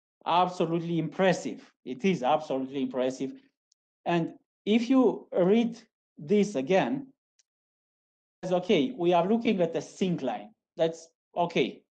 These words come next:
We are learning structural geology, but our purpose is to understand what happened with the continental masses. So it says, this is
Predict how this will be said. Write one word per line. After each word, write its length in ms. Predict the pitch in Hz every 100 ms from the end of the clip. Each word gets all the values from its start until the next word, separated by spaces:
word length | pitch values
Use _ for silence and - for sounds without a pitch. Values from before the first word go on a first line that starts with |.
| _ _
We 160 | 156 156
are 140 | 151
learning 400 | 165 185 180 151
structural 520 | 151 165 151 151 156 139
geology, 500 | 170 156 117 - - _ _ _ _
but 280 | - 131 - -
our 300 | 156 156 147
purpose 800 | - 220 262 - 120 - - -
is 260 | 147 147 -
to 120 | 151
understand 720 | 147 135 123 123 - 175 151 143 - _ -
what 320 | 147 165 170
happened 600 | - 165 165 160 139 135 - _ _ _ -
with 200 | 151 143
the 100 | 151
continental 680 | - 143 139 123 123 139 143
masses. 600 | 202 269 - - - - _ _
So 160 | -
it 160 | 143 135
says, 400 | - 202 - - _ _ - -
this 280 | 151 180 185
is 220 | 165